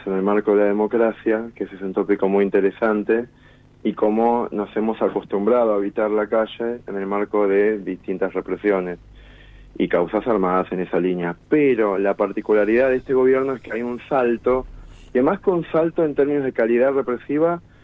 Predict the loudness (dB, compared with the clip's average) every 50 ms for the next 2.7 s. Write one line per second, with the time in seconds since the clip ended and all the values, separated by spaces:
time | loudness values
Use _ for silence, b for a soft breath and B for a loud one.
0 | b b -2 0 2 4 4 2 2 0 0 0 0 0 0 0 -2 -2 -2 -2
1 | -2 -2 -2 -2 0 0 0 0 -2 -2 0 0 0 0 2 2 2 4 4 2
2 | 2 2 0 0 0 0 -2 -4 -6 -10 -10 -10 -12 -12